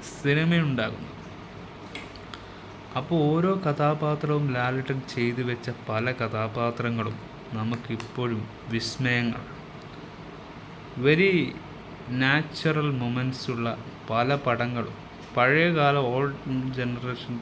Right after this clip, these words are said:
പടങ്ങളിലൊക്കെ ലാലേട്ടൻ വിസ്മയങ്ങളുടെ ഒരു താണ്ഡവം തന്നെയായിരുന്നു. ഒരു തമ്പുരാൻ തന്നെയാണ്.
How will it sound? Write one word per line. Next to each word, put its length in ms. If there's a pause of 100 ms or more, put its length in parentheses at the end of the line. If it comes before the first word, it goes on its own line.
പടങ്ങളിലൊക്കെ 800 (520)
ലാലേട്ടൻ 560 (140)
വിസ്മയങ്ങളുടെ 1000
ഒരു 120 (720)
താണ്ഡവം 600
തന്നെയായിരുന്നു. 560 (840)
ഒരു 100 (140)
തമ്പുരാൻ 440 (120)
തന്നെയാണ്. 440